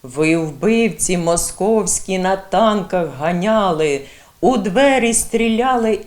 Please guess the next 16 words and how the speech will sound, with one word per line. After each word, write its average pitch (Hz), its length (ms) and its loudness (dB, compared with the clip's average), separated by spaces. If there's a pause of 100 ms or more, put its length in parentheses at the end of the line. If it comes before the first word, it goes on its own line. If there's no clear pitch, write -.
(160)
і 220 140 -2
в 233 120 -6
хату 185 920 -2
зайшли. 143 840 -6 (1700)
А 135 200 -8
діти 160 680 -10
в - 280 -20
підвалах 143 960 -8 (140)
очима 151 840 -8
благали: 135 840 -4 (1000)
«Врятуй 262 880 0
же 220 240 0
нас, 220 360 2
Боже! 165 920 0 (840)
Матусю, 262 1000 0
спаси!» 254 1080 0